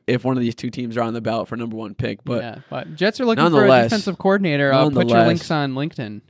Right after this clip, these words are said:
Speaker 2: um, if N F L teams, if you need a defensive coordinator, 'cause
Speaker 1: But
Speaker 2: Greg
Speaker 1: yeah.
Speaker 2: Williams is now
Speaker 1: <laughs>
Speaker 2: available.
Speaker 1: But yeah.
Speaker 2: So,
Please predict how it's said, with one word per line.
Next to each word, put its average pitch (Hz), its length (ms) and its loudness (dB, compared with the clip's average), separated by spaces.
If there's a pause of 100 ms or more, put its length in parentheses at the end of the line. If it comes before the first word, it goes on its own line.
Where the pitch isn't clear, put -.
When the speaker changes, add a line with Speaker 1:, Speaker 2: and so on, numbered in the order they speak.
Speaker 2:
um, 113 220 -18
if 110 180 -16
N 123 140 -10
F 120 140 -8
L 117 120 -4
teams, 120 240 -12
if - 160 -14
you 127 60 -8
need 123 160 -4
a - 20 -10
defensive 120 300 -10
coordinator, - 440 -10
'cause - 100 -16
Speaker 1:
But - 160 0
Speaker 2:
Greg 151 140 2
Speaker 1:
yeah. 156 60 4
Speaker 2:
Williams 175 280 2
is 151 80 -2
now 165 80 0
Speaker 1:
<laughs> 156 100 0
Speaker 2:
available. 165 420 2
Speaker 1:
But 233 140 -2 (160)
yeah. 254 240 0
Speaker 2:
So, 143 380 0